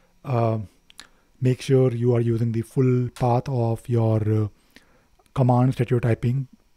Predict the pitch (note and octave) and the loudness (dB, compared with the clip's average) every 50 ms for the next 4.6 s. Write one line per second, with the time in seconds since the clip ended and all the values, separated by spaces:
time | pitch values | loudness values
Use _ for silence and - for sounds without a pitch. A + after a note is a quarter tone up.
0 | - - _ - B2+ B2 A2+ A2+ A2 A2 G#2 G#2+ A2 G#2+ G#2 G2 _ _ _ _ | -20 -20 _ -10 -6 -6 -4 -4 -4 -4 -4 -4 -4 -6 -6 -10 _ _ _ _
1 | _ - - _ _ _ - F3+ - - - F3 E3+ - - E3+ D#3 E3 D3+ - | _ -20 -20 _ _ _ -4 -4 -2 0 0 -2 -2 0 -4 -2 -2 -2 -2 -4
2 | - - E3 - - - D#3+ C#3+ D#3 - - - - - - - D3+ - - E3+ | -8 -20 -20 -20 -18 -10 -2 -2 -2 -2 -2 -10 -18 -8 0 0 0 2 0 -4
3 | C#3 - _ - D#3+ C#3 C#3 C3+ C3+ A#2+ - _ - - - - - D3 - D3 | -4 -4 _ -8 -4 -2 0 0 -2 -4 -8 _ -20 -20 -12 -6 -6 -4 -2 -2
4 | C#3 - C#3+ C3+ C3 C#3 C#3+ - C#3 C3 C3 C3 | -2 -2 0 0 0 0 -2 -2 -2 -2 -4 -4